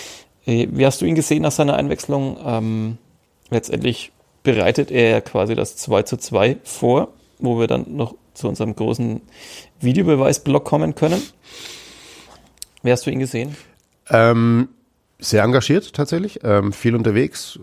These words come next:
Speaker 2: lief auch vorne immer wieder gut an. Also was heißt gut, er war halt häufig der Einzige, aber er hat's wenigstens probiert. Ähm, nein, ich, ich fand ihn tatsächlich auch auffälliger als der Ferner.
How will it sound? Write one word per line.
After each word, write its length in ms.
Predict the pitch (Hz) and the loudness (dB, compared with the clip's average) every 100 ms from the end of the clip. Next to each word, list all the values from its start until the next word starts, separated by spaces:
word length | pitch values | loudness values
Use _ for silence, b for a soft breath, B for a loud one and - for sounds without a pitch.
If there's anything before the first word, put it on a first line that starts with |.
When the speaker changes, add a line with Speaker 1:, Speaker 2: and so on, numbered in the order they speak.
| - - | -14 -10
Speaker 2:
lief 260 | 110 117 | -6 -4
auch 120 | - - | -4 0
vorne 240 | 113 120 | 0 0
immer 160 | 120 117 | 0 2
wieder 420 | 113 113 110 107 113 _ _ _ - 131 - | 2 4 2 0 -8 _ _ _ -20 -16 -4
gut 160 | 120 | -2
an. 240 | 107 143 165 | 0 -2 -2
Also 140 | 101 | -4
was 100 | 95 | -2
heißt 140 | 98 - | -4 -4
gut, 180 | 127 123 | -4 0
er 100 | 92 | 2
war 80 | |
halt 160 | 95 92 | 2 0
häufig 180 | 98 98 | -4 -4
der 140 | - | -4
Einzige, 320 | 107 131 135 104 | -4 -2 -2 0
aber 100 | 95 | 0
er 60 | |
hat's 120 | 98 | -2
wenigstens 300 | 95 92 98 | -4 -6 -8
probiert. 300 | - 92 107 - b b b b - | -8 -8 -8 -10 b b b b -6
Ähm, 840 | 104 104 104 104 107 107 107 110 _ _ _ _ _ _ _ _ | 2 4 4 2 -2 -2 -4 -6 _ _ _ _ _ _ _ _
nein, 260 | 107 135 185 | 2 2 2
ich, 160 | - - - | -6 -10 -14
ich 140 | 131 | -10
fand 240 | - 131 156 | -4 -2 0
ihn 180 | 147 | -2
tatsächlich 380 | 131 127 135 127 | -2 -4 -4 -4
auch 160 | 117 - | -8 -4
auffälliger 380 | 117 127 113 107 | -4 -4 -2 -4
als 100 | - | -4
der 120 | 101 | -6
Ferner. 420 | 107 170 185 | -4 -4 -6